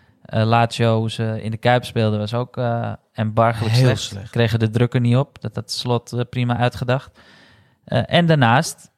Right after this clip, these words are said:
Speaker 1: wat wij altijd ook zeiden, en wie ons al langer volgt weet dat,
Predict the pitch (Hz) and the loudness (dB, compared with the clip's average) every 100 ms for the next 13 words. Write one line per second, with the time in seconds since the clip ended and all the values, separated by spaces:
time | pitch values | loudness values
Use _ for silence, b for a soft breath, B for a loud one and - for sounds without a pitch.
0 | _ - 123 123 123 120 120 120 117 - | _ -4 -4 2 2 4 2 0 -2 0
1 | 110 - 113 110 107 107 101 101 123 - | -4 0 2 2 2 0 0 -6 -12 -14
2 | - 107 107 104 110 113 113 107 113 110 | -8 -4 -2 0 0 2 0 0 -2 2
3 | 127 120 110 - | 0 2 -2 -4